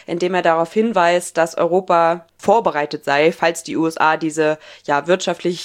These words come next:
oder diese Wirtschaftszölle erlassen würde, über die wir am Anfang geredet haben. Habeck sagt aber auch, dass er das allerdings nicht hofft und natürlich auch im Sinne der europäischen und deutschen Wirtschaft nicht möchte.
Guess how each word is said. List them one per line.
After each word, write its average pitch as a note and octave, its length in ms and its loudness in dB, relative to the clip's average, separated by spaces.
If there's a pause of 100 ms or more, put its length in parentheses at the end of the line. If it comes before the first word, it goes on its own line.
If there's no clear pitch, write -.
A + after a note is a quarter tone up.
(280)
oder D3 220 0
diese D3 240 -8
Wirtschaftszölle G3+ 720 2
erlassen F#3 500 0
würde, G#3+ 240 2
über G3 160 -2
die F#3+ 140 -6
wir F#3+ 80 2
am F#3 80 -2
Anfang G#3 320 -4
geredet G3 400 -6
haben. G#3 360 -4 (120)
Habeck G3 280 2
sagt F3 240 -2
aber F3 200 0
auch, F#3 100 2
dass F3+ 160 -4
er F#3 80 -4
das E3+ 140 0
allerdings E3+ 400 -2
nicht D#3+ 180 -6
hofft G#3 260 0
und E3+ 80 -6
natürlich F3+ 440 -6
auch D#3+ 180 2
im D#3+ 140 -6
Sinne D#3 200 -2
der D3+ 280 0 (180)
europäischen F3 480 0
und D#3+ 100 -4
deutschen D#3 320 -2
Wirtschaft D3+ 380 -6
nicht D3 180 -12
möchte. C#3+ 440 -8